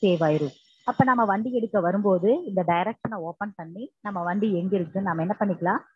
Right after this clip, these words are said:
ஈஸியா select பண்ணிக்க முடியும். ஓகேங்களா? எவ்வளவு கிலோமீட்டர்ஸ்ல வண்டி இருக்கு அப்படின்னு சொல்லி நம்ம easy செலக்ட் பண்ணிக்க முடியும். அடுத்தது நாம ஏதாவது ஒரு புதுசா ஒரு ஷாப்போ ஏதாவது open பண்றோம், நம்மளுடைய shop நேம் டீடைல்ஸை வந்து Google மேப்ல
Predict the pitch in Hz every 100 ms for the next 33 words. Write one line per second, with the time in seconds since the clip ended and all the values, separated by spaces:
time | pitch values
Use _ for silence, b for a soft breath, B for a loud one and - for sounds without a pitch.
0 | _ - 190 - 170 214 349 - 151 156
1 | 165 151 180 147 139 139 - _ 190 196
2 | 190 208 269 - _ _ _ 180 185 196
3 | 190 196 196 190 - 170 160 180 160 143
4 | 160 151 - _ 156 160 175 - 170 185
5 | 156 156 - 202 - 147 - 160 147 143
6 | 135 - _ _ _ _ - 208 220 196
7 | 185 240 208 202 196 196 214 262 277 269
8 | - 233 233 233 233 214 196 190 202 190
9 | 196 202 190 175 196 175 185 240 208 170
10 | 170 160 - _ _ - 196 202 196 196
11 | - 196 247 233 214 214 214 196 190 220
12 | 208 214 190 190 214 220 185 196 208 202
13 | 175 170